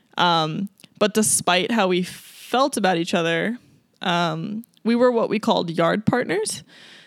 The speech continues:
So that meant that it was my responsibility to help him with his dogs and his responsibility to help me with my dogs. Um, so, you know, if he was,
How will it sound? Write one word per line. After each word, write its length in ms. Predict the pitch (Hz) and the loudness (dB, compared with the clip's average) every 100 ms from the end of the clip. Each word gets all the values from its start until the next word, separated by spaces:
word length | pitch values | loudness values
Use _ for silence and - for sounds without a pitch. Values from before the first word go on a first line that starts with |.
| - | -2
So 120 | 233 | 2
that 180 | 220 - | 2 2
meant 300 | 202 202 - | 0 0 0
that 140 | 185 | 2
it 40 | 214 | 4
was 160 | 208 | 2
my 160 | 208 185 | 4 4
responsibility 720 | 208 - 190 208 196 180 185 | 2 2 0 0 0 2 2
to 80 | 175 | 2
help 260 | 202 170 - | 0 2 2
him 200 | 180 175 | 0 -2
with 120 | - | 0
his 200 | 240 208 | 0 0
dogs 400 | 170 165 208 233 | 0 0 -2 -2
and 100 | 196 | 0
his 200 | 196 175 | 0 0
responsibility 640 | 180 - 180 180 175 175 | -4 -2 -4 -2 -2 0
to 40 | 180 | -2
help 140 | 190 | -2
me 120 | - | -4
with 120 | 160 196 | -6 -4
my 160 | 175 | -2
dogs. 460 | 165 165 185 - - _ _ _ - _ _ - | -2 -2 -4 -8 -16 _ _ _ -20 _ _ -2
Um, 520 | 185 165 151 - 220 _ _ _ _ _ _ _ - | 0 0 -2 -8 -12 _ _ _ _ _ _ _ -12
so, 540 | - - 190 175 151 - | -4 2 2 2 0 -4
you 140 | - 190 | -4 -2
know, 200 | 165 156 | -2 -2
if 160 | 180 180 | -2 -2
he 160 | 220 | 0
was, 480 | 190 160 - - - | 0 0 -2 -4 -8